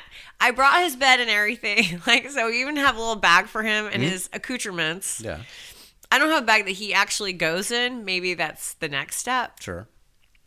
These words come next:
Speaker 1: But anyway, I put his bed down, I put his toys on it, and I was thinking he'll, he'll lay down. That's what he usually does. He just curls up on it and plays with his bones and stuff.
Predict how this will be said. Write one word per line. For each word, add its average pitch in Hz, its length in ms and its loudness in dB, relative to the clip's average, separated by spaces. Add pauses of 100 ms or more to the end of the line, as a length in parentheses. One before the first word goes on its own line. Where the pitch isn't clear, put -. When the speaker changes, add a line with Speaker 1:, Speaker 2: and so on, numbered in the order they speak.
(240)
Speaker 1:
But 202 100 -12
anyway, 220 360 0
I 175 60 -2
put 247 160 -6
his 262 140 -8
bed 247 260 0
down, 190 480 0 (300)
I 196 60 -6
put 202 120 -4
his 196 140 -8
toys 269 420 -6
on 151 220 -2
it, 151 240 -2 (100)
and 196 100 -4
I 202 60 0
was 196 160 -6
thinking 202 400 -8
he'll, 208 460 -4
he'll 208 200 -4
lay 190 200 -2
down. 180 180 -4
That's 220 180 -4
what 254 80 -8
he 226 80 -6
usually 190 360 -6
does. 147 240 -6
He 180 80 -10
just 170 160 -8
curls 175 240 -8
up 170 160 -8
on 151 120 -2
it 156 100 -4
and - 80 -16
plays 160 200 -8
with 156 100 -12
his 156 100 -14
bones 143 280 -8
and 170 80 -12
stuff. 240 300 -2